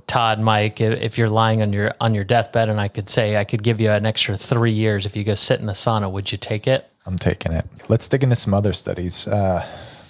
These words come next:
Speaker 2: Mike, what about, like, peripheral artery disease or hypertension?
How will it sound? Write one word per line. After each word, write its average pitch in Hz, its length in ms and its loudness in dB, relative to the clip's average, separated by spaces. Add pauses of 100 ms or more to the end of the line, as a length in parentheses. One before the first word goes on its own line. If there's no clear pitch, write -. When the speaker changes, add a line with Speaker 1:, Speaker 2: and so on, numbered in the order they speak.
(100)
Speaker 2:
Mike, 110 180 0 (440)
what 120 100 -2
about, 131 400 2
like, 92 200 0
peripheral 101 420 0
artery 87 340 2
disease 87 680 -2
or 73 280 -4
hypertension? 87 1000 -4